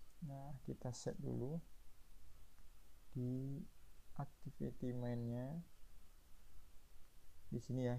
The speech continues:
kita tambahkan lagi frame layout. Kemudian di sini kita kasih I D-nya. I D-nya, sorry, ini,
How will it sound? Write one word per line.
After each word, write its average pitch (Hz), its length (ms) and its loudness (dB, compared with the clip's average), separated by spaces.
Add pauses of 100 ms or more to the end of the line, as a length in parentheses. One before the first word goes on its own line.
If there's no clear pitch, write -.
kita 120 80 4
tambahkan 117 560 2
lagi 117 480 4 (880)
frame 151 400 4 (960)
layout. 131 560 4 (2000)
Kemudian 120 560 2
di 120 120 2 (120)
sini 131 800 2
kita 135 280 2
kasih 123 440 -2 (160)
I 120 160 4
D-nya. 117 400 4 (1900)
I 120 240 4
D-nya, 127 460 2 (800)
sorry, 127 340 2
ini, 135 180 2